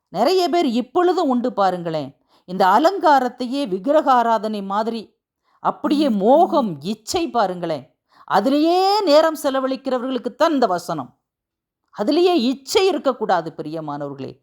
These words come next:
ஒரு ஆலயத்திற்கு பதினோரு மணிக்கு போகணும்னா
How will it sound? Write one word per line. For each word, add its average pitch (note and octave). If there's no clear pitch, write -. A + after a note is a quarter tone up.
ஒரு D#3+
ஆலயத்திற்கு B3+
பதினோரு C4+
மணிக்கு C#4
போகணும்னா A3+